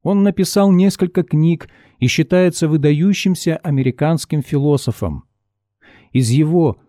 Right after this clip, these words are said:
более чем тысяча триста потомков было триста клерков, миссионеров и профессоров богословия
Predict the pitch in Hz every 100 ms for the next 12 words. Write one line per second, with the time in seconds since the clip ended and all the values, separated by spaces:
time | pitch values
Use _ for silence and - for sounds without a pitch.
0 | _ - 95 151 175 156 120 - 170 160
1 | 101 - _ _ _ - 185 - 127 -
2 | 87 - _ - 165 160 - - 117 196
3 | 196 - 85 - _ _ _ _ _ -
4 | 120 190 107 65 _ _ _ _ _ _
5 | _ _ _ - 180 196 - 98 80 _
6 | _ _ - 120 160 165 190 185 _ _
7 | _ _ - 135 - 151 135 147 185 185
8 | - _ _ _ 170 196 214 202 _ 147
9 | 147 - 170 175 185 175 139 123 143 139
10 | 160 131 82 71